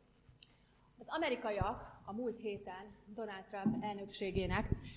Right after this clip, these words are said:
első két évéről mondtak véleményt. Az eredmény ismert. A demokraták körülbelül hét százalékkal több szavazatot szereztek,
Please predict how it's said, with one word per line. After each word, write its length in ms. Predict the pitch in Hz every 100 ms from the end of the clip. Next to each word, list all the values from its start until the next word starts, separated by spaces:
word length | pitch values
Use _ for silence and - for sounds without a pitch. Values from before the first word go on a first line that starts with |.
| -
első 380 | 240 247 247 220
két 280 | 254 233 208 -
évéről 480 | 220 202 190 190 190
mondtak 400 | 190 180 165 -
véleményt. 560 | 180 170 165 156 156 - - -
Az 160 | - 220
eredmény 500 | 277 220 208 196 220
ismert. 460 | 214 - 170 - - - - - - -
A 80 |
demokraták 720 | 202 311 285 247 202 233 254 285 - -
körülbelül 480 | 277 262 214 214
hét 260 | 226 277 262
százalékkal 720 | 269 226 214 208 202 214 196
több 160 | 214 214
szavazatot 580 | - 208 190 196 208 196
szereztek, 800 | 202 202 214 - 269 294 -